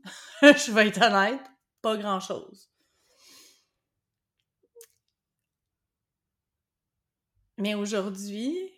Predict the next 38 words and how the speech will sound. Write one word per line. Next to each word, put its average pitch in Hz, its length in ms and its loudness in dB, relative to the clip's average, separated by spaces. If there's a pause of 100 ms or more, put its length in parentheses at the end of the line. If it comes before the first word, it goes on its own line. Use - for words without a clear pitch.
(100)
je - 60 -14
suis - 60 -14
capable 190 300 -8
d'en 180 120 -8
parler 190 360 -8
en 170 100 -8
riant, 175 480 -12
je 240 100 -16
suis - 40 -20
capable 196 280 -16
d'en 175 100 -10
parler 180 240 -10
avec 180 320 -6
un 262 220 0 (100)
peu 226 140 -4
de 190 80 -4
recul. 190 640 -8 (240)
Je 185 140 -6
le 170 120 -6
sais 254 340 -12
que 202 120 -8
je 175 100 -10
vais 175 140 -6
retomber 175 560 -8
dans 180 200 -8
une 175 160 -14
curve 202 360 -6
puis - 160 -20
qu'il 196 100 -20
est 175 140 -12
encore 165 400 -8
là, 190 160 -4
mon 156 120 -10
programme. - 460 -20 (2500)
Il 175 80 -14
est 165 100 -14
encore 175 380 -8
là. 208 340 -4